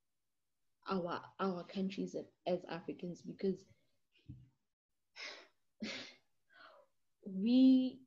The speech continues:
we can have conversations, we can, we can rally people, but when the people who are making the decisions and making the policies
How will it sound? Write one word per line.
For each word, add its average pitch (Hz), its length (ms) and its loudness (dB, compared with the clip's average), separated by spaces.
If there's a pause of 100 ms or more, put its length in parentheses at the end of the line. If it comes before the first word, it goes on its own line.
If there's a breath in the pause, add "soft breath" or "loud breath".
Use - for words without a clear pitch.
(360)
we 240 140 -8
can 285 260 -8
have 190 360 -10 (100)
conversations, 170 1040 -18 (100)
we 185 140 -16 (100)
can, 180 240 -14 (2250)
we 220 100 -8
can 196 320 -10 (100)
rally 185 380 -8
people, - 540 -10 (840)
but 185 280 -2
when 196 220 2
the 180 80 0
people 208 520 -4
who 196 140 -2
are 180 180 -2
making 180 580 -6 (360)
the 180 100 -4
decisions 180 840 -6 (140)
and 175 340 -10
making 175 380 -8
the - 80 -10
policies 175 880 -8